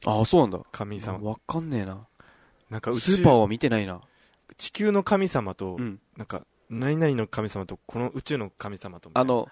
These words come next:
Speaker 1: そうね。海洋星があって、この、要は、この、あれだよね。なんか、
Speaker 2: そう。
Speaker 1: なんていうの、地区があるんだよね。
Speaker 2: そう、
Speaker 1: この宇宙でもね。
Speaker 2: 地区がある。この地区の神様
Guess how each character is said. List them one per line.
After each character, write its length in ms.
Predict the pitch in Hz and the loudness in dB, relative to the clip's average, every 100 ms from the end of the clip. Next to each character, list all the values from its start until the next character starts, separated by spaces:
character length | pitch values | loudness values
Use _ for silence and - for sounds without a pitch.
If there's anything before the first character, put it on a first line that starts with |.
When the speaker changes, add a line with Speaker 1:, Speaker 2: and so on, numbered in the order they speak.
| - - - _ _ _ - | -14 -20 -20 _ _ _ -6
Speaker 1:
そ 160 | 175 | 0
う 40 | 156 | 2
ね。 200 | 123 117 _ _ _ - | 0 -4 _ _ _ 2
海 340 | 202 214 220 | 8 8 10
洋 540 | 220 214 214 208 196 - | 12 12 12 12 8 2
星 400 | - - 185 185 | -4 6 8 8
が 140 | 170 170 | 8 6
あ 20 | |
っ 100 | 156 _ | 4 _
て、 320 | - 240 - - | 4 4 4 -2
こ 140 | - 104 | -14 -12
の、 100 | 101 - _ _ - | -12 -16 _ _ -12
要 300 | 117 147 147 | -2 2 4
は、 60 | 107 - | 2 -2
こ 100 | - | -8
の、 220 | 117 104 - _ _ _ _ - | -6 -6 -10 _ _ _ _ -4
あ 100 | 131 | 0
れ 80 | 143 | 2
だ 80 | 123 | 2
よ 60 | |
ね。 140 | 101 - _ _ 123 | 0 -6 _ _ -6
な 120 | 123 | -2
ん 20 | |
か、 120 | 120 | 0
Speaker 2:
そ 40 | 101 | -2
う。 60 | - | -4
Speaker 1:
な 60 | 123 | -6
ん 40 | |
て 60 | 107 | -6
い 20 | |
う 40 | |
の、 60 | 110 | -2
地 160 | - | 0
区 140 | - 214 | 4 8
が 80 | 185 | 8
あ 60 | |
る 80 | 160 | 8
ん 20 | |
だ 60 | 117 | 2
よ 60 | 101 | -4
ね。 80 | - _ | -10 _
Speaker 2:
そ 120 | - | -10
う、 20 | 123 | -2
Speaker 1:
こ 140 | 127 160 | 2 6
の 120 | 151 | 8
宇 20 | |
宙 180 | 208 165 | 8 8
で 100 | 127 | 8
も 100 | 107 | 4
ね。 80 | 98 | -2
Speaker 2:
地 40 | |
区 40 | |
が 0 | |
あ 0 | |
る。 20 | - _ _ | -6 _ _
こ 140 | - | -4
の 160 | 175 175 | -2 -2
地 160 | - - | -4 -2
区 140 | 175 | -2
の 100 | 156 | 0
神 240 | - 139 | 0 -2
様 180 | 113 107 | -2 -6